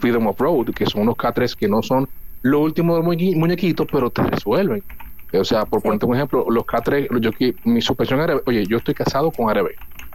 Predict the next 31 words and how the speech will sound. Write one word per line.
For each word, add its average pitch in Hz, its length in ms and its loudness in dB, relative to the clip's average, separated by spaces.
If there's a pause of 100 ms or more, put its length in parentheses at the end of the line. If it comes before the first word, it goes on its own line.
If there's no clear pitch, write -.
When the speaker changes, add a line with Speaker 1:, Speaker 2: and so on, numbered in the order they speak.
(220)
Speaker 1:
Casado 143 500 0
con 147 180 0
la 123 60 2
marca 120 320 0
R 113 100 4
B, 107 120 2 (200)
porque 113 280 0
es - 40 -4
que 147 220 0 (760)
tiene 170 240 2
calidad 147 380 2
de 113 100 0
producto. - 440 -4 (520)
Pero, 151 260 2 (380)
eh, 98 240 0
oye, 107 340 2
un, - 220 -4
un, 98 220 0
un, 110 240 2 (120)
ya 104 140 0
tú 101 120 0
gastaste 123 360 0
mil 127 180 2
quinientos 135 380 0
dólares, 143 300 2
mil 113 160 2
y 131 80 -2
tantos 131 280 0
en 127 60 2
una 123 80 2
suspensión, 131 560 0